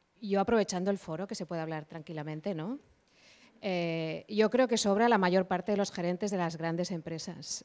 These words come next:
Eh, debería haber una renovación absoluta de los tomadores de decisiones en las grandes empresas y en la industria,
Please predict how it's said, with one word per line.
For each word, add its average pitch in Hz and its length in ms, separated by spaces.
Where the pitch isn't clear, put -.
Eh, 165 640
debería 190 300
haber 226 120
una 226 160
renovación 196 920
absoluta 196 840
de 196 640
los 190 200
tomadores 180 400
de 202 80
decisiones 190 800
en 180 120
las 175 100
grandes 185 240
empresas 190 260
y 202 40
en 190 80
la 180 40
industria, 175 440